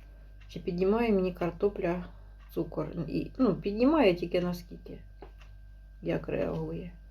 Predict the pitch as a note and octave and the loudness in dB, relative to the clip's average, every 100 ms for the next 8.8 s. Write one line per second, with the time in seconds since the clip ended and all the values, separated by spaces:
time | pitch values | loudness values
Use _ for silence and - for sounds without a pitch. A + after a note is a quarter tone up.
0 | - - - - - - - - - - | -20 -18 -18 -18 -20 -20 -20 -20 -20 -18
1 | - E3+ E3 D3+ E3 E3 F#3 A#3+ G#3 E3+ | -8 -2 0 0 0 0 0 0 0 2
2 | D#3+ D#3 - - - - - - - - | 0 -4 -12 -16 -18 -18 -18 -20 -16 -16
3 | - - - - - - - - - - | -14 -16 -16 -18 -18 -18 -18 -20 -20 -20
4 | - - - - - - - F3 F3 F3+ | -20 -20 -20 -20 -20 -20 -12 -10 -6 -4
5 | F3 - C#3+ D3 - D#3+ - - - - | -4 -6 -10 -10 -10 -12 -12 -16 -18 -20
6 | - - - - - - - - - - | -20 -20 -20 -20 -20 -20 -20 -20 -18 -18
7 | - - - - - - - - - - | -18 -20 -20 -20 -20 -20 -18 -18 -18 -20
8 | - - - - - - - | -20 -20 -20 -20 -20 -12 -8